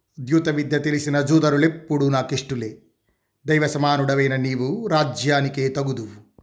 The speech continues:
విరాటుడిలా చెప్పగానే అప్పుడు యుధిష్ఠిరుడన్నాడు, "మత్స్యరాజా, జూదంలో హీనుని వల్ల కూడా వివాదం రాదని లేదు. నాచే జయింపబడిన వాడెవడూ నాకు అప్పు పెట్టకూడదు. నీ అనుగ్రహం వలన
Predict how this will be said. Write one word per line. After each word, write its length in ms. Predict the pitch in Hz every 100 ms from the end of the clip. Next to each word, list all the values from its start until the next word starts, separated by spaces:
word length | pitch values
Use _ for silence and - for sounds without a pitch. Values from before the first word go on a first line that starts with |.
| _ _ _ _ _ _
విరాటుడిలా 760 | 131 165 190 185 175 170 175 170
చెప్పగానే 720 | 190 202 165 156 135 147 208 175
అప్పుడు 240 | 139 160 151
యుధిష్ఠిరుడన్నాడు, 1300 | 160 214 240 208 190 165 156 151 147 160 208 208 156 _ _ _ _ _ _ 143
"మత్స్యరాజా, 760 | 170 165 170 156 143 147 208 - - _ _ _ _ _ -
జూదంలో 600 | 117 185 185 180 170 170
హీనుని 380 | 165 214 208 196
వల్ల 200 | 175 170
కూడా 340 | 165 160 160
వివాదం 460 | 156 165 185 165 165
రాదని 320 | 156 147 143
లేదు. 400 | 135 127 123 175 - _ _ _ _ _ _
నాచే 400 | 143 156 160 156
జయింపబడిన 640 | 139 170 185 170 160 160 160
వాడెవడూ 600 | 151 151 147 147 151 226
నాకు 340 | 190 160 151
అప్పు 240 | 147 - 185
పెట్టకూడదు. 640 | 165 - 139 123 110 104 - _ _ _ _ _
నీ 140 | 139 143
అనుగ్రహం 500 | 147 160 143 139 131
వలన 420 | 127 131 185